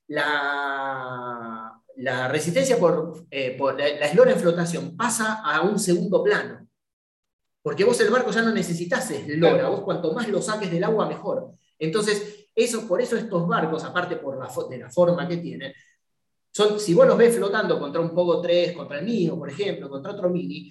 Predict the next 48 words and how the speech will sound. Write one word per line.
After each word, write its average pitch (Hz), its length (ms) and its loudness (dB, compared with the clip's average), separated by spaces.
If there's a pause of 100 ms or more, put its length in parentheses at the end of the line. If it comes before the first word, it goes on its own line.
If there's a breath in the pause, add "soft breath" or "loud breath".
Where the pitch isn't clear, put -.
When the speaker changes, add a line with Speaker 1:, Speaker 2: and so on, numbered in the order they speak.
(240 loud breath)
Speaker 1:
que 147 120 -2
decís, 175 260 -4
"Uh, 185 180 0
tiene 208 220 -2
los - 180 -2
seis 185 300 -2
metros 175 300 -2
cincuenta 202 680 -2
en 170 60 0
el 156 100 -2
agua". 123 480 -8 (240)
Estos 247 260 0
barcos 226 220 0
no 220 100 -2
tienen 226 200 0
seis 131 160 -6
metros 131 220 -10
cincuenta 135 280 -8
en 135 60 -6
el 131 60 -4
agua, 131 160 0
tienen 208 200 -2
seis 202 220 0
metros - 340 -4
en 120 100 -16
el 117 80 -14
agua 110 200 -12
nada 110 200 -12
más. - 220 -20
Speaker 2:
Claro, - 280 4
Speaker 1:
Entonces, - 220 -4
Speaker 2:
acá 226 160 2
están 240 180 0
en 202 100 0
modo 202 180 4
lancha, 185 600 -2
están 214 200 -10
en 202 60 -4
modo 208 200 0
lancha. 180 280 -4
Speaker 1:
en 165 80 2
el 190 80 4
modo 254 220 6
lancha, 240 400 2
llamémoslo 208 420 0
de 208 80 0
alguna 233 180 -2
manera, 269 360 -4